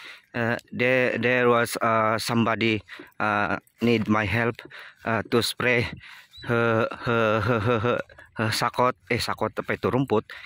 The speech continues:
Ih, malas ya macam ini. <laughs> But like this before and forever and ever, um, the best is everything. Eh, apa saya melalut ini? <laughs> Ah, beginilah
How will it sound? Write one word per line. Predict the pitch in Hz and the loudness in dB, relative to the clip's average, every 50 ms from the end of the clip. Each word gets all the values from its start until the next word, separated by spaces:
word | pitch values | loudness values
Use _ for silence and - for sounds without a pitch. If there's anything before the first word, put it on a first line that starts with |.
| - - - | -18 -12 -4
Ih, | - 220 - - - 95 | -2 -2 -2 0 0 0
malas | 104 101 92 87 95 87 92 95 85 - - | 0 0 0 -2 -2 -2 -4 -4 -4 -6 -6
ya | 117 107 | -4 -4
macam | 123 - - 160 160 | -4 -2 -2 -2 0
ini. | 170 185 160 139 - - - - - - - 220 180 - - 226 - - - _ | 0 0 -2 -4 -6 -10 -16 -16 -18 -10 -4 -2 -2 2 2 0 0 0 -8 _
<laughs> | - - - - - - - - - - - - - 113 | -20 -18 -16 -16 -16 -14 -14 -16 -16 -16 -16 -10 -4 -2
But | 120 127 123 - - | -2 -2 -2 0 0
like | 120 120 120 98 - | 2 2 2 0 -2
this | 113 117 113 - | -2 -2 -2 -2
before | 107 110 127 - - 123 127 131 | 0 -2 -2 0 2 2 2 4
and | - 117 113 104 113 110 - | 2 2 2 2 2 2 2
forever | - 120 113 117 107 107 113 | 0 0 0 2 2 2 2
and | 104 107 104 104 | 2 4 4 2
ever, | 107 92 113 127 139 - - - - - - - - - - - - - | 2 2 2 0 0 0 -4 -8 -16 -20 -20 -20 -20 -20 -20 -14 -6 -4
um, | 101 98 107 110 101 104 107 104 104 101 101 104 101 95 95 98 - - - - _ _ - - - - - - - _ _ _ - | -2 0 0 0 0 0 0 0 0 0 0 0 -2 -2 -4 -8 -12 -16 -20 -20 _ _ -20 -20 -20 -20 -20 -20 -20 _ _ _ -8
the | - 110 117 104 | -4 -2 -2 0
best | 92 123 131 120 - - | 0 0 0 0 -2 -2
is | 113 113 - - - | -2 -2 -2 -4 -2
everything. | - 101 95 101 110 107 - - 117 123 143 143 123 - - - - - - - - - - - - - - - - _ - - | -4 -2 -2 -2 -2 -4 -2 -2 0 0 2 0 0 -4 -8 -16 -18 -20 -20 -20 -20 -20 -20 -20 -20 -20 -20 -20 -20 _ -16 -6
Eh, | - - - - - - - | -2 -2 -2 -2 -4 -6 -8
apa | - - - 110 98 | -8 -4 -4 -4 -2
saya | - 107 98 85 | 0 0 0 2
melalut | 87 92 95 92 87 85 - 101 | 2 2 2 2 0 0 -2 -2
ini? | 92 90 98 101 - - - - | -2 0 -2 -2 -4 -6 -6 -6
<laughs> | 135 104 123 120 107 104 127 - - - - - - - - - - - - - - - - - - - - - - - | -4 -2 -2 -2 -2 -4 -6 -12 -16 -18 -20 -20 -20 -20 -20 -20 -20 -20 -20 -20 -20 -20 -20 -20 -20 -20 -20 -14 -8 -4
Ah, | 101 110 92 - - | -2 -2 -2 -2 -4
beginilah | 101 98 104 87 104 104 110 113 123 117 117 113 | -4 -4 -2 -2 0 2 2 2 4 2 2 0